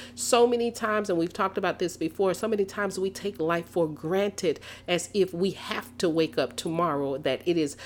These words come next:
a privilege for us to wake up. I mean, that it's mandatory for us to wake up tomorrow,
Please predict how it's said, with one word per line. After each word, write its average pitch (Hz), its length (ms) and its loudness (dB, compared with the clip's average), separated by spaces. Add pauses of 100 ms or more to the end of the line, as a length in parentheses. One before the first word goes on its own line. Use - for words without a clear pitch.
(180)
a 165 60 0
privilege 196 600 2
for 170 280 4
us 160 240 0
to - 140 -2
wake 156 280 0
up. 131 140 0
I 143 40 2
mean, 165 500 -2
that 165 120 6
it's - 200 -4
mandatory 180 720 2
for 139 220 0
us 160 160 0
to 165 120 0
wake 156 220 0
up 151 160 -2
tomorrow, 160 420 -2